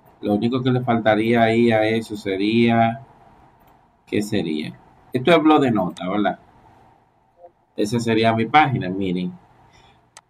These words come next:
A diferencia de que yo allá lo coloco aquí. Mira, ven, lo coloco. Aquí le faltaría el slash que yo le dije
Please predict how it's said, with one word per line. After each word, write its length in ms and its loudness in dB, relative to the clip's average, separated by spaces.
A 100 4
diferencia 720 2
de 160 0
que 180 -2
yo 200 2
allá 580 2
lo 220 -4
coloco 640 -4
aquí. 200 -12
Mira, 280 -18
ven, 280 -8
lo 160 -8
coloco. 360 -4
Aquí 180 -4
le 120 2
faltaría 460 2
el 140 0
slash 340 4
que 100 0
yo 100 2
le 140 0
dije 280 -2